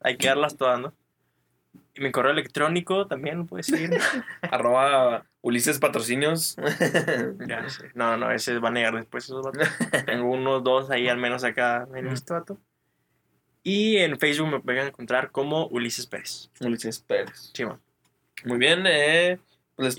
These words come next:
Speaker 1: ya me
Speaker 2: paso
Speaker 1: estoy mormando un poquito.
Speaker 2: <laughs> Es que está al aire directo, ¿no?
Speaker 1: Sí, man, así que sí.
Speaker 2: Sí, le-, les
Speaker 1: Y
Speaker 2: paso
Speaker 1: luego
Speaker 2: las
Speaker 1: acá al ladito.
Speaker 2: Sí, y aparte la
Speaker 1: Sí, ya sé,
Speaker 2: chevecita.
Speaker 1: man.
Speaker 2: Les paso las mías primero. Me pueden seguir en arroba Coque Chávez en Instagram y ahora en Twitter. Ya empecé a usar Twitter.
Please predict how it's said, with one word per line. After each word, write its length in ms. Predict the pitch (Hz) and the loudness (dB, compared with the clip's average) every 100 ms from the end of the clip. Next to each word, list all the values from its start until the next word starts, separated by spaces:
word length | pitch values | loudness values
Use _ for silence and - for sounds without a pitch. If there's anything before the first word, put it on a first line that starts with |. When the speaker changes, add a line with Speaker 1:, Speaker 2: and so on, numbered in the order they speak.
| 151 | 4
Speaker 1:
ya 60 | 180 | 6
me 40 | |
Speaker 2:
paso 100 | 190 196 | 4 4
Speaker 1:
estoy 140 | 202 | 2
mormando 360 | 135 135 127 131 | 2 0 -2 -4
un 40 | |
poquito. 260 | 120 117 _ _ | -6 -8 _ _
Speaker 2:
<laughs> 100 | _ | _
Es 200 | 127 - | -6 -2
que 220 | 185 131 - - - | 0 0 -4 -20 -12
está 120 | - 139 | 0 2
al 80 | 123 | 4
aire 180 | 123 | 4
directo, 340 | 131 117 120 151 | 2 2 -4 -4
¿no? 100 | 135 | -4
Speaker 1:
Sí, 120 | 127 | -4
man, 240 | 113 110 110 | -4 -6 -8
así 180 | 110 | -10
que 100 | 120 _ | -12 _
sí. 60 | _ _ | _ _
Speaker 2:
Sí, 240 | _ - 123 | _ -4 2
le-, 260 | 127 123 | 4 4
les 320 | 123 120 120 123 | 4 0 2 2
Speaker 1:
Y 20 | |
Speaker 2:
paso 120 | 120 | 4
Speaker 1:
luego 60 | 123 | 4
Speaker 2:
las 140 | 127 | 4
Speaker 1:
acá 120 | 127 120 | 4 2
al 40 | |
ladito. 340 | 123 120 - 131 _ | 0 -2 -6 -20 _
Speaker 2:
Sí, 160 | - 131 | -2 2
y 80 | 127 | 2
aparte 300 | - 117 123 | 2 0 2
la 80 | |
Speaker 1:
Sí, 40 | 117 | 0
ya 60 | |
sé, 60 | 117 | -2
Speaker 2:
chevecita. 200 | 113 117 127 | -4 -6 -8
Speaker 1:
man. 120 | - _ _ _ | -10 _ _ _
Speaker 2:
Les 140 | 156 | -4
paso 220 | - 135 175 | 0 4 6
las 220 | 160 135 | 4 4
mías 280 | 151 185 - | 2 2 0
primero. 420 | 175 185 226 240 _ _ _ _ _ _ _ _ _ | 2 2 2 -2 _ _ _ _ _ _ _ _ _
Me 140 | - 131 | -6 0
pueden 200 | 143 156 | 2 2
seguir 360 | 135 135 151 | 2 2 4
en 340 | 160 175 190 214 _ _ | 4 4 2 -6 _ _
arroba 480 | 131 127 135 156 156 | -4 0 4 4 2
Coque 300 | 160 156 165 | -2 0 2
Chávez 260 | 170 160 165 | 4 4 4
en 220 | 160 160 | 2 2
Instagram 420 | 185 196 202 190 | 2 2 2 4
y 40 | 139 | 4
ahora 140 | 156 | 4
en 120 | 160 | 0
Twitter. 380 | 156 170 214 226 - _ | -2 0 0 -2 -4 _
Ya 200 | 127 127 143 | 0 4 4
empecé 240 | 139 135 | 2 -2
a 40 | 139 | 0
usar 200 | 143 - | 0 0
Twitter. 360 | 151 160 196 | -4 -4 -8